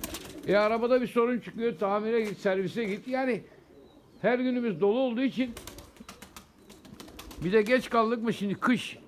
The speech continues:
geç kaldık mı hava kararı veriyor. Kuşları uçuramıyoruz. Ha, bıraksan bunlar devam eder uçmaya ama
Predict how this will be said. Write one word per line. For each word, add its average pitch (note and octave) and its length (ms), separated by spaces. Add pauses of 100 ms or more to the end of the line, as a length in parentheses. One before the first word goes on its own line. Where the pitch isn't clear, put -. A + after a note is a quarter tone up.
(200)
geç A3+ 240
kaldık A3 340
mı A3 80
hava G#3 280
kararı F3+ 380
veriyor. F3+ 360 (1040)
Kuşları G3+ 380
uçuramıyoruz. A#3 680 (1500)
Ha, F3+ 180
bıraksan G#3+ 480
bunlar A3+ 280
devam A3 240
eder B3+ 180
uçmaya G3 440
ama C4 180